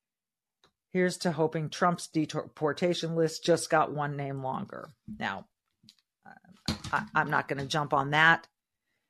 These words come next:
Um, she was elected. She was elected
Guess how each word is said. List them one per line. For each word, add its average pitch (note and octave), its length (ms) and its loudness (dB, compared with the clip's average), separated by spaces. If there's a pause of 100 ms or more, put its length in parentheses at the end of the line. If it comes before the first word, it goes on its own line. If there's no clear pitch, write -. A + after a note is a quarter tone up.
(460)
Um, D3 420 8
she - 180 0
was D#3 100 4
elected. E3 560 2 (1800)
She - 220 -6
was C#3+ 160 -4
elected C#3+ 560 -2